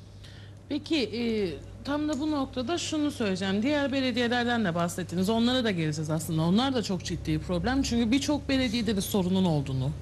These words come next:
dediğiniz gibi borçların olduğunu biliyoruz. Ve bunlar yavaş yavaş Lefke Belediyesi ile işte patlak vermeye başladı. İlk önce Lefkoşa Türk Belediyesi, ardından Lefke Belediyesi. Şimdi görünen,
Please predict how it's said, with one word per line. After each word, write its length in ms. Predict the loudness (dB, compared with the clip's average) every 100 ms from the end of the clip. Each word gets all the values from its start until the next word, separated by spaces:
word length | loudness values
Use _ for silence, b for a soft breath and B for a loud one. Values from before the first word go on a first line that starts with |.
| -10 -4
dediğiniz 360 | 0 4 4 2
gibi 300 | -2 0 2
borçların 500 | 0 0 -2 0 0
olduğunu 480 | 0 0 0 0
biliyoruz. 540 | 2 4 4 4 0 -4 B B B B B
Ve 160 | 0 0
bunlar 300 | 2 2 2
yavaş 400 | 2 2 2 0
yavaş 400 | 0 0 -2 -4
Lefke 400 | 0 0 0 0
Belediyesi 480 | 0 0 -2 0 2
ile 120 | 2
işte 280 | 0 0 -2
patlak 460 | 0 -2 0 -2
vermeye 360 | 0 0 0 0
başladı. 340 | 0 0 0
İlk 220 | 0 0 0
önce 240 | 0 2
Lefkoşa 400 | 0 0 -2 0
Türk 220 | -2 -2
Belediyesi, 520 | 0 2 2 0 0 0
ardından 440 | 2 2 2 4
Lefke 260 | 2 0 2
Belediyesi. 480 | 2 2 2 0
Şimdi 320 | 0 2 2 0 -6 -4 2
görünen, 560 | 4 6 4 2 0